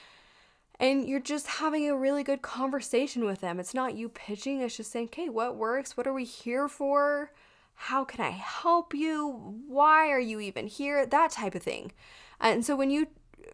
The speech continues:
uh, approach it more as a conversation and you attach the price to, "Hey, here's the real problem that we're really trying to solve here,"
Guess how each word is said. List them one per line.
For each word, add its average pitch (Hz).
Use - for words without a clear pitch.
uh, 233
approach 285
it 240
more 233
as 226
a 220
conversation 240
and 196
you 180
attach 202
the 202
price 185
to, 175
"Hey, 190
here's 214
the 196
real 175
problem 240
that 220
we're 190
really 196
trying 196
to 208
solve 214
here," 233